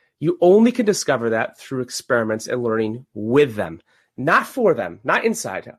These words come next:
for them, with them. And so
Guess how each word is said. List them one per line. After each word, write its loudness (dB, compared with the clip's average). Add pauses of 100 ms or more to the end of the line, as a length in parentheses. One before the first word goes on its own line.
(100)
for -2
them, -8 (600)
with 2
them. -6 (320)
And -4
so 4